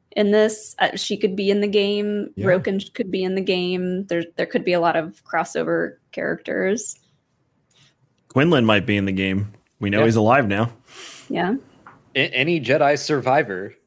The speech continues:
Speaker 4: should
Speaker 3: Yeah.
Speaker 4: show
Speaker 2: Yeah.
Speaker 4: up. Like, that's the, <laughs>
Speaker 1: Yeah.
Speaker 4: that's the
Speaker 3: I li-,
Speaker 4: name. <laughs>
Speaker 3: I like that they're also making sure that we know that there are a lot of Jedi still left alive because, you know, the original trilogy was very much like, Jedi are all dead.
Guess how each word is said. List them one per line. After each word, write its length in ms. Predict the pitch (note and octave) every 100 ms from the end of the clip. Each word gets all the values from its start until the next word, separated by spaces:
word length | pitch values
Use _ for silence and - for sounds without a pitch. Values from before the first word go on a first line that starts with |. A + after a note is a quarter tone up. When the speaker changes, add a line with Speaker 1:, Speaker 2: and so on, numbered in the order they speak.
| _
Speaker 4:
should 380 | C3 - E3 C3
Speaker 3:
Yeah. 100 | C4+
Speaker 4:
show 160 | G2+
Speaker 2:
Yeah. 100 | A#2+ -
Speaker 4:
up. 180 | A2 F#2
Like, 240 | G2 F#2+ G2
that's 220 | A#2 A#2
the, 760 | A#2+ C#3 - F#3 - - - -
<laughs> 80 | -
Speaker 1:
Yeah. 140 | G3
Speaker 4:
that's 140 | A3 -
the 100 | D#3+
Speaker 3:
I 80 | F#3
li-, 80 | A3 F#3
Speaker 4:
name. 100 | - - _
<laughs> 220 | - D3+
Speaker 3:
I 120 | D#3+
like 220 | F#3 F#3+ F3+
that 140 | D#3
they're 160 | D3 C3+
also 540 | C3+ D3 A#2+ A2 F#2+ -
making 380 | A#2 B2+ A#2+ A2
sure 200 | B2+ A#2
that 140 | G2+
we 100 | G#2+
know 180 | G#2+ G#2+
that 140 | F#2+
there 180 | G2+ G2+
are 200 | G#2+ G2
a 60 | F#2
lot 200 | F#2+ F2+
of 80 | -
Jedi 340 | G2 F2 E2+
still 240 | - F#2
left 220 | F2+ F2+ E2
alive 420 | E2+ F2+ E2 E2
because, 580 | F2+ F#2+ D#2+ - - -
you 100 | A2+
know, 120 | F#2
the 120 | F2+
original 300 | G#2 B2 G#2
trilogy 400 | F#2+ C3 A2 G2
was 180 | G2 G2
very 260 | G#2 A2 G2+
much 200 | G2 F#2+
like, 200 | F#2 -
Jedi 180 | B2+ A2
are 180 | G2+ F#2+
all 100 | F2+
dead. 300 | F#2+ E2